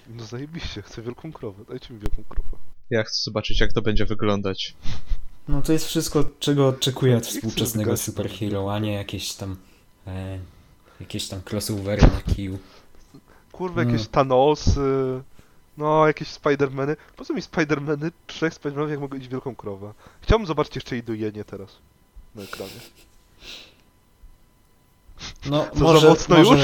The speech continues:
Speaker 3: lepiej nie.
Speaker 1: <laughs> Tak. Przekroczyłem, ale nie no, ale to jest tak ganowe, żeby pokazać jej dojenie i wiecie, i ci tam gdzieś siedzą w krzakach i
Speaker 2: Pokażą
Speaker 1: widzą, jak jest
Speaker 2: dojenie.
Speaker 1: dojona, tak, wielka krowa. Oczywiście, że tak. Ja się mogę założyć o coś.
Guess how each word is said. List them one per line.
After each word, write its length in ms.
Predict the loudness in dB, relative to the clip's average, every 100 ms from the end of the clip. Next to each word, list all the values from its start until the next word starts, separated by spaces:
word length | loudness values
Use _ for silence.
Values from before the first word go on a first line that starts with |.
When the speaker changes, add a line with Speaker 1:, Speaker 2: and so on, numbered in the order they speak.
| 4
Speaker 3:
lepiej 120 | 2 4
nie. 220 | 2 0
Speaker 1:
<laughs> 180 | 2 6
Tak. 300 | 4 4 -4 -4 -8 -10 -10 -6 -6 -6 -12 -18 -20 -8 0 0 0 -10 -20 -20 -20 _ _ -20 -14
Przekroczyłem, 460 | -10 -4 0 0 2
ale 160 | 2
nie 240 | 4 6 6
no, 120 | 4 -2 -4
ale 100 | -2
to 80 | -2
jest 100 | 0
tak 200 | -2 0
ganowe, 420 | 0 2 0 -2
żeby 260 | -6 -12
pokazać 340 | -10 0 0 0
jej 120 | -4
dojenie 420 | -4 0 0 -2
i 100 | -4
wiecie, 280 | -6 -4 -4 -6 -14 -14
i 60 |
ci 120 | -10 0
tam 160 | 0
gdzieś 180 | 0 -6
siedzą 280 | -4 -2 -4
w 60 |
krzakach 340 | -6 0 2 6
i 20 |
Speaker 2:
Pokażą 460 | 6 10 10 8 6
Speaker 1:
widzą, 120 | 8
jak 60 | 8
jest 80 | 8
Speaker 2:
dojenie. 80 | 6
Speaker 1:
dojona, 140 | 4
tak, 100 | 4 2
wielka 200 | 0 2
krowa. 180 | 6 6 4 4 4
Oczywiście, 500 | 4 0 -2 -2 0
że 140 | 2 2
tak. 300 | 0 -2 -2
Ja 60 | 2
się 120 | 6
mogę 180 | 6 4
założyć 460 | 4 4 4 4 4
o 40 |
coś. 340 | 0 -2 -8